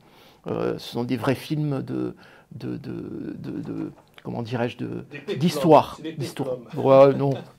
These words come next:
Speaker 1: pas des péplums, d'histoire.
Speaker 2: D'histoire.
Speaker 1: Et, euh, parce qu'il faut bien comprendre que quelque part il y a une image qui est juste, parce qu'en fait on a parlé des guerres helléniques.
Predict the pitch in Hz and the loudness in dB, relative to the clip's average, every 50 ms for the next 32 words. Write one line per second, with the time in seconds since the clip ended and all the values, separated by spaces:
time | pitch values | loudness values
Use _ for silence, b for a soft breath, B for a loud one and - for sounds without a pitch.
0 | - - - - 185 170 165 165 170 160 160 - 143 123 131 147 208 208 - - | -18 -6 6 8 10 10 10 8 6 4 4 4 0 -2 0 -2 -4 -4 -4 -4
1 | 127 120 - - - - - - - - B B B B B B B B B B | -4 -4 -4 -6 -14 -20 -20 -20 -20 -20 B B B B B B B B B B
2 | - - 156 156 156 147 139 - - - - - _ _ _ _ _ _ _ _ | 2 6 8 10 10 10 8 4 0 -8 -20 -20 _ _ _ _ _ _ _ _
3 | _ _ _ _ _ - - _ _ - 170 156 151 147 151 160 160 - - 214 | _ _ _ _ _ -20 -20 _ _ 8 10 10 10 8 6 2 0 0 0 -2
4 | 208 - 254 202 214 285 285 269 - 226 233 226 - - 254 311 320 311 - - | 2 2 2 8 8 8 8 8 4 4 4 4 4 4 4 4 4 2 -4 -2
5 | - 226 214 208 214 - 214 214 - 202 - - 277 254 196 196 185 170 170 196 | 2 4 4 4 6 4 4 6 6 2 6 6 4 6 6 4 4 4 4 4
6 | 233 247 240 - - 165 151 131 135 127 - - - - - _ b b b b | 4 2 2 -2 -2 -2 -2 -2 -2 -10 -12 -16 -20 -20 -20 _ b b b b
7 | b b b b b b b b b b b b b - 151 - - - 208 202 | b b b b b b b b b b b b b -4 -4 -2 2 2 2 4
8 | 214 302 302 302 - - - 170 175 190 180 185 185 202 160 185 240 240 147 156 | 6 4 4 4 2 -2 0 4 6 6 6 6 6 2 4 4 0 0 4 4
9 | 165 135 156 175 208 220 208 - - - - - 226 220 220 214 202 202 208 208 | 2 2 4 2 2 2 2 -4 -10 -8 0 4 4 6 6 6 6 6 4 2
10 | - - - - - | -2 -10 -16 -16 -16